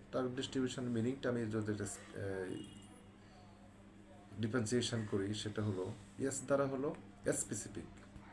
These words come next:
স্পেসিফিক হলো নির্দিষ্ট একটা ফিগার থাকবে, আমি বলে দিলাম, "তোমার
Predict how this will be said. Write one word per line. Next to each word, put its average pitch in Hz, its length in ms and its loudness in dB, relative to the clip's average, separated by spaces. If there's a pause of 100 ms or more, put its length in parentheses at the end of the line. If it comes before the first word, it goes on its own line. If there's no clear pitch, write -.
(500)
স্পেসিফিক 160 380 2
হলো 180 260 4 (440)
নির্দিষ্ট 123 460 4
একটা 120 160 2
ফিগার 110 280 4 (120)
থাকবে, - 320 -8 (300)
আমি 120 140 6
বলে 139 240 10
দিলাম, 139 320 8
"তোমার 123 160 6